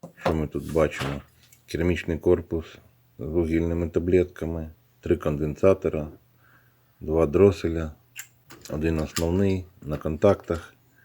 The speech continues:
і по одному з кожної клеми на корпус. Основний на нуль один мікрофарада, шістсот вольт, корпусні по шість і вісім нанофарад, теж шістсот вольт.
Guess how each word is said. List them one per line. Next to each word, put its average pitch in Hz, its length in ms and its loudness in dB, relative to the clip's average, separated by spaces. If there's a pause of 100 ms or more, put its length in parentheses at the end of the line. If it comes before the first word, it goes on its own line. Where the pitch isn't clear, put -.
(560)
і - 80 -10
по 85 140 0
одному 82 840 2
з - 40 -20
кожної 80 440 0
клеми 80 300 0
на 78 120 -4
корпус. 71 460 -6 (1080)
Основний 80 520 0
на 78 160 0
нуль 76 220 0
один 95 260 2
мікрофарада, 85 960 2
шістсот - 460 -4
вольт, 87 280 4
корпусні 87 600 -2
по 76 340 0
шість - 340 -6
і 85 60 0
вісім 82 320 0
нанофарад, 82 600 0 (760)
теж 87 180 4
шістсот - 680 -6
вольт. 90 360 2